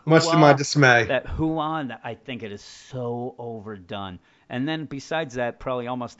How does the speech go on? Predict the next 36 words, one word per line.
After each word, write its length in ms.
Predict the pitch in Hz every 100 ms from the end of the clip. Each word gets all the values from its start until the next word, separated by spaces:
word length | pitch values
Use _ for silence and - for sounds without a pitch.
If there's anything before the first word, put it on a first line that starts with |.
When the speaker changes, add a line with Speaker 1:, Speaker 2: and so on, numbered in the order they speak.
| _
Speaker 2:
every 460 | 139 143 190 185 _ _ _ _
Kevin 320 | - 160 156
Costner 500 | 131 143 147 - 143
movie 540 | 120 110 127 151 165 - _ _ _ _ _ _
until 360 | 135 131 160 147
now. 240 | 131 131 135 - -
Speaker 1:
<laughs> 220 | - 135 -
Speaker 2:
I'm 240 | 147 180
telling 300 | 160 285 233
you, 80 | 120
Reese, 260 | 160 214
I, 220 | 156 131 -
he's 220 | - 143
Speaker 1:
Yeah, 80 | 185
he's 220 | 180 277
Speaker 2:
gotten 60 | 190
Speaker 1:
good 100 | 156
Speaker 2:
older. 140 | 196 135
Speaker 1:
now. 200 | 120 120 _ _
Speaker 2:
He's 220 | 202 -
gotten 380 | 131 135 143 120
really 260 | 117 139 151
good. 380 | 226 294 208 - _ _ _
But 280 | 151 143 -
I'm 240 | 135 151
telling 240 | - 214 147
you, 80 | 113
Bull 300 | - 190 196
Durham, 680 | 135 139 175 190 190 190 - _ _
freaking, 520 | - 139 - 127 117 110
oh, 20 | 151 151 -
I 60 | -
hate 80 | -
Speaker 1:
Waterworld. 600 | 123 131 123 131 135 135
Speaker 2:
Bull 60 | 101
Durham. 200 | 95